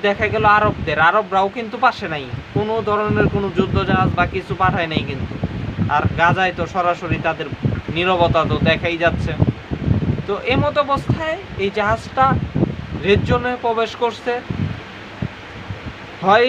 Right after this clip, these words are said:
ইসরায়েলের হাতে এরা গ্রেপ্তার হবে, ইসরায়েলি বাহিনীর হাতে, এবং এটার খুব সম্ভাবনা আছে, এবং ইসরায়েল এখানে বড় একটা বাধা দিতে পারে, এবং সেই হিসেবে এটা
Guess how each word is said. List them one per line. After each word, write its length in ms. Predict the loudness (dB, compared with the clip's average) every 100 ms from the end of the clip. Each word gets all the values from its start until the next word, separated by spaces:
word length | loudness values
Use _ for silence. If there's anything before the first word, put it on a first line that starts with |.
| 2
ইসরায়েলের 480 | -2 0 2 2 2 2
হাতে 260 | 0 0 0 2
এরা 200 | 4 6 6 4 0
গ্রেপ্তার 360 | -2 -2 2 2 2
হবে, 200 | 0 0 0
ইসরায়েলি 400 | -2 -2 -2 0 2
বাহিনীর 360 | 2 2 -2 -2
হাতে, 180 | 0 0
এবং 120 | 0 -2 -4 -4
এটার 220 | -2 -2 -4
খুব 120 | -8 -2
সম্ভাবনা 420 | -2 0 0 0 0
আছে, 140 | -2 -4
এবং 120 | -2 -2 -2
ইসরায়েল 440 | 0 2 4 2 -2 -6
এখানে 220 | -4 -2 -2 2
বড় 140 | 4 4
একটা 140 | 4 2 0
বাধা 200 | 0 -2
দিতে 180 | -6 -10 -8
পারে, 180 | -8 -10 -12 -10 -10 -10 -8 -4 0
এবং 160 | 2 4 2
সেই 140 | 0 -2
হিসেবে 300 | -4 -2 0 0
এটা 140 | 0